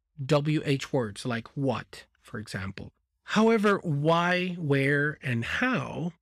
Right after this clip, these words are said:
can also be possibilities. But today I'm not really concerned about how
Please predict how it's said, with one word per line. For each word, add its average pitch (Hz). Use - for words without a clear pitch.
can 143
also 135
be 117
possibilities. 110
But 220
today 226
I'm 226
not 190
really 175
concerned 151
about 127
how 143